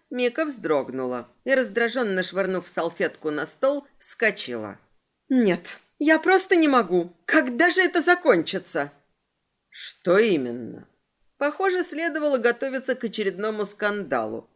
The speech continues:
при одной мысли о котором настроение резко ухудшилось. «Сам знаешь!» Мика ушла, громко хлопнув напоследок дверью.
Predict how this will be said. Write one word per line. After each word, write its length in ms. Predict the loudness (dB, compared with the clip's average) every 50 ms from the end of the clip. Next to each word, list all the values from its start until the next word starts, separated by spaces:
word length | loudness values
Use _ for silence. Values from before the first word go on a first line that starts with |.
| _ -6
при 120 | 0 4
одной 380 | 4 4 4 2 0 0 0 0
мысли 380 | 0 0 -2 -2 -2 -2 0 0
о 100 | 0 0
котором 560 | -2 -6 -6 -2 -2 0 0 0 0 -2 -2
настроение 840 | -4 -4 -4 -4 -4 -4 -2 -2 -4 -4 -4 -4 -4 -4 -4 -4 -4
резко 380 | -2 -2 -2 -4 -4 -6 -4 -2
ухудшилось. 1040 | -2 -2 -4 -6 -8 -8 -8 -8 -8 -10 -8 -8 -10 -10 -12 -14 -18 -20 -20 -20 _ _ _ _ _ _ _ -10
«Сам 420 | -6 0 4 6 6 6 6 4
знаешь!» 680 | 0 2 2 2 4 4 2 0 -2 -4 -8 -10 -10 -14 _ _ _ _ _ _ _ _
Мика 320 | -8 -6 -4 -4 -4 -2 0 2
ушла, 540 | 2 2 0 -2 -2 0 0 0 0 -2 -6 -8
громко 480 | -4 0 0 2 0 0 0 -2 -4
хлопнув 540 | -2 0 0 0 0 0 0 -2 -2 0 -2
напоследок 680 | -4 0 0 0 0 0 0 0 2 2 2 0 0 0
дверью. 540 | -2 -2 -2 -4 -6 -6 -10 -14 -14 -18